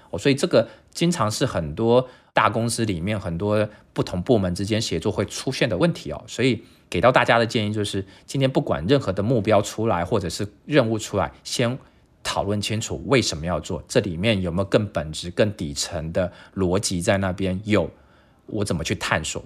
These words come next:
而不是马上就冲到执行的这一步。如果想明白为什么，执行其实是很快的。但是通常你会发现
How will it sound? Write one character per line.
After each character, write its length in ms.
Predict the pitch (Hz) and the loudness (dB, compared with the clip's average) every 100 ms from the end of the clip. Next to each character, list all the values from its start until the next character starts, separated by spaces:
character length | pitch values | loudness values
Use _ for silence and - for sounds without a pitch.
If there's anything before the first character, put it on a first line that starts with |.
| - | -6
而 80 | - | -2
不 120 | 107 | 0
是 100 | - | 2
马 220 | - - | 2 0
上 180 | - 120 | 0 2
就 80 | 131 | 2
冲 180 | - 120 | 2 4
到 180 | 120 - - | 4 4 -6
执 240 | - 87 | -6 -2
行 220 | 104 104 87 | 0 0 -2
的 80 | |
这 100 | 85 | -4
一 60 | 87 | -6
步。 260 | - 78 - - - - | -6 -10 -12 -20 -10 4
如 100 | 185 | 6
果 100 | 220 | 8
想 200 | - 95 | 6 2
明 160 | 117 | 6
白 120 | 156 | 8
为 140 | 113 185 | 8 8
什 160 | - | 6
么， 160 | 95 92 | 0 -4
执 220 | - 113 | -4 -2
行 160 | 139 113 | 0 0
其 120 | - | -2
实 140 | 113 | -4
是 140 | 131 135 | -4 -4
很 120 | 107 | -4
快 240 | - 131 87 | -2 -2 -2
的。 60 | - - - - - - | -6 -20 -20 -20 -6 2
但 100 | 185 | 4
是 180 | 185 147 - - | 4 0 -6 -4
通 200 | - 190 | -2 2
常 160 | 139 | 4
你 60 | 123 | 4
会 80 | 139 | 6
发 160 | 160 170 | 6 6
现 180 | 147 | 4